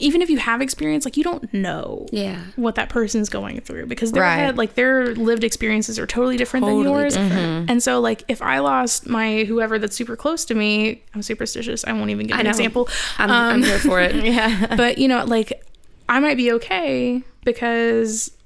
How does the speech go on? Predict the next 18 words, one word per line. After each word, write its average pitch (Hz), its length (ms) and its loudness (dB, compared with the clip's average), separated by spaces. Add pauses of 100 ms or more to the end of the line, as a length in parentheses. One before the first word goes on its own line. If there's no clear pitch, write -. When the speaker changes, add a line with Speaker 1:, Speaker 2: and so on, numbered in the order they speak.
(140)
Speaker 1:
we 226 140 2
were 220 100 2
expecting 277 540 -2
it, 262 240 0
you 262 100 2
know, 233 120 0
like, 202 200 -4
okay, 202 680 -2
Speaker 2:
Yeah. 208 240 -2
Speaker 1:
quotation 202 440 2
marks, 190 280 -2
like, - 220 -6
I'm 202 360 -4 (340)
functioning, 277 720 0
I 285 60 0
Speaker 2:
Yeah. 269 60 4
Speaker 1:
guess. 294 280 2 (460)
Um, 220 460 4